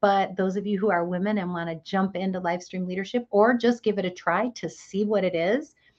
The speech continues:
uh, we would love to have you. All you have to do is ship me a comment. You can send me a message. Uh, I'd love to fill you in on what it is about. You can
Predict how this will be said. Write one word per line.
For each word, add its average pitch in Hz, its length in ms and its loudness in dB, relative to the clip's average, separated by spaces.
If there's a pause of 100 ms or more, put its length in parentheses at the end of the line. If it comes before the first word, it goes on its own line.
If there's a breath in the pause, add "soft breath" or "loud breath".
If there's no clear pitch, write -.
(340)
uh, - 260 -10 (140)
we 190 180 0
would 175 140 -2
love 151 200 -4
to - 80 -14
have 151 280 -4
you. 165 260 -8
All 175 140 2
you 190 100 4
have 202 120 0
to 202 100 -2
do 214 340 4
is 165 400 0 (340)
ship - 320 -4
me 180 160 0
a 156 140 -6
comment. 269 600 6
You 196 180 0
can 165 280 -2
send 233 280 4
me 196 140 2
a 185 40 0
message. 185 560 -2 (480 soft breath)
Uh, - 120 -10
I'd 170 160 0
love 180 340 4
to 185 100 -10
fill 185 160 -2
you 175 220 0
in 180 160 0
on 165 260 -2
what 170 420 0 (280)
it 160 100 0
is 165 200 -2
about. 170 460 4 (440)
You 202 120 4
can 190 220 0